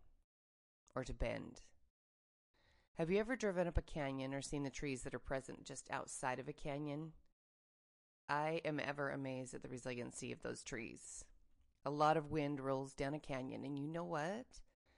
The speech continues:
If a tree was always to be strong, unbending,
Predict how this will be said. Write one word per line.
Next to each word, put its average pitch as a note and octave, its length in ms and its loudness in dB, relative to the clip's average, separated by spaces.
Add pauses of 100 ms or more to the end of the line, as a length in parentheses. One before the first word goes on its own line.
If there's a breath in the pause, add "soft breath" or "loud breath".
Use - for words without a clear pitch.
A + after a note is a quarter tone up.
(380 soft breath)
If D#3 160 2
a D#3+ 60 6
tree A3+ 340 0
was G#3+ 240 2 (140)
always G3 600 8
to E3 80 -2
be D3 120 -4
strong, B2+ 680 0 (420)
unbending, C#3+ 880 2